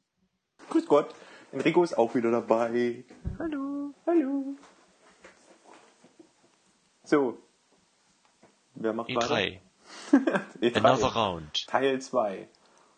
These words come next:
Speaker 2: Bom, bom, bom.
Speaker 3: Ja. Ja, ja, ja.
Speaker 1: So,
Speaker 3: Ja,
Speaker 1: Fabian,
Speaker 3: ja.
Speaker 1: du willst reden über
Speaker 2: Ich will reden über E A und Sony.
Speaker 3: Sony Black.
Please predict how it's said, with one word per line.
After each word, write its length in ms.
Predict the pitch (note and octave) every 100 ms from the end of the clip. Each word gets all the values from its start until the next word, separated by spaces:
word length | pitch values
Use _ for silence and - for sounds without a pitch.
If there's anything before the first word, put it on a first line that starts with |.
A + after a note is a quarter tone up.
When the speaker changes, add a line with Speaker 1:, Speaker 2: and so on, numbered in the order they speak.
| _ _ _ _ _
Speaker 2:
Bom, 140 | D4 D4+ -
bom, 200 | A#3+ A3+
bom. 540 | F#3+ G3 G3 G3 G3 G#3+ _ _ _ _ _ -
Speaker 3:
Ja. 160 | C3 - _ _ _ -
Ja, 440 | - B2 B1+ -
ja, 200 | A#2 - -
ja. 240 | - - - -
Speaker 1:
So, 100 | C#3+
Speaker 3:
Ja, 40 | B2
Speaker 1:
Fabian, 360 | A2 G#2 A2
Speaker 3:
ja. 0 |
Speaker 1:
du 200 | G2 D3
willst 300 | E3 D3+ -
reden 400 | A#2 A#2 F#2+ -
über 580 | C3+ D3 A2 F#2 F2+ E2+ - _ _ _
Speaker 2:
Ich 220 | C#4+ -
will 100 | B3
reden 420 | A#3+ B3 A3+ G#3
über 460 | G3+ C4+ A#3 G3 - -
E 480 | C4 A3+ A#3+ A3+
A 20 | -
und 420 | A3+ A3 G#3+ -
Sony. 560 | - - A#3 A#3 G#3 F#3 - _ _ _ _ _ _ _ _ _
Speaker 3:
Sony 300 | - A2+ A2
Black. 260 | C3 C3+